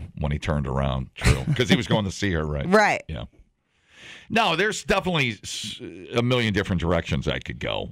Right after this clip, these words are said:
Speaker 1: I mean, sky's the limit.
Speaker 2: Yeah.
Speaker 1: But, uh,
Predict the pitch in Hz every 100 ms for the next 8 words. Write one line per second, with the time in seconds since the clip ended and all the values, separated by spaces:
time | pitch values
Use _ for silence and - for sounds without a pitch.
0 | - - 65 65 64 _ _ _ _ _
1 | _ - - 82 76 - 67 67 65 -
2 | _ _ 127 95 95 - _ _ 190 180